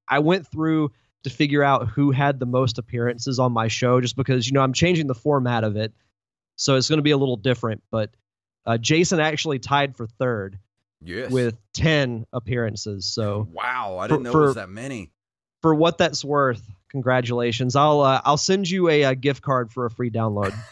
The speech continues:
Speaker 2: <laughs> I don't remember being on ten times. That's nuts.
Speaker 1: Well, it,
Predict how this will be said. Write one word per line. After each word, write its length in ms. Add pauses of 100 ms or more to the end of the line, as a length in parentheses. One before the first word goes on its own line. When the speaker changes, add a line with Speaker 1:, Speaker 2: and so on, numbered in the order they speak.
(140)
Speaker 2:
<laughs> 640 (420)
I 100
don't 200
remember 280
being 260
on 220
ten 280
times. 360
That's 220
nuts. 560 (880)
Speaker 1:
Well, 140
it, 200